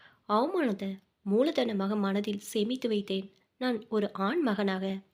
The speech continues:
என் நிலையை உயர்த்தி அவங்களுக்கு முன்னால வாழ்ந்து காட்டணும்னு நினைச்சேன்.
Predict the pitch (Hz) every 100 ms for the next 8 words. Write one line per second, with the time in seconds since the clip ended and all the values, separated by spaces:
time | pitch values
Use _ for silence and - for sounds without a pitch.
0 | _ 285 254 202 196 247 269 208 202 202
1 | 202 196 - - - 226 277 311 269 -
2 | 196 196 202 202 196 - - 226 359 381
3 | - 214 214 202 226 196 196 196